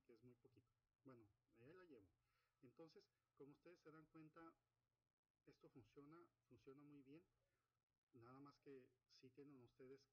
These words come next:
que ser un poquito pacientes porque no se van a hacer millonarios, o si ustedes tienen dinero y quieren invertir bien, lo que yo les recomiendo es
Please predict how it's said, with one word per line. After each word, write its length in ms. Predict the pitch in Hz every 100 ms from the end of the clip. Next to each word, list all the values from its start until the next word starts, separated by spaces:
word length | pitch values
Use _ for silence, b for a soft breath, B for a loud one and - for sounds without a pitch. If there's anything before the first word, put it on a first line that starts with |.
| -
que 560 | 123 123 123 120 123 - - - - - -
ser 140 | 127
un 80 | 139
poquito 340 | 147 - -
pacientes 540 | 135 147 - 147 151 170 -
porque 220 | 127 -
no 120 | 110
se 140 | 117 143
van 120 | 139
a 40 | 135
hacer 220 | - 123
millonarios, 520 | 127 120 120 127 160 -
o 80 | 120
si 120 | -
ustedes 240 | 117 143 135
tienen 280 | 143 143 131
dinero 300 | 120 131 117
y 20 |
quieren 260 | - 131
invertir 460 | 143 113 104 - 131
bien, 180 | 127 175 - B B B - -
lo 220 | 127 117 101
que 100 | 123
yo 100 | 139
les 100 | 147
recomiendo 420 | 131 120 120
es 60 | 120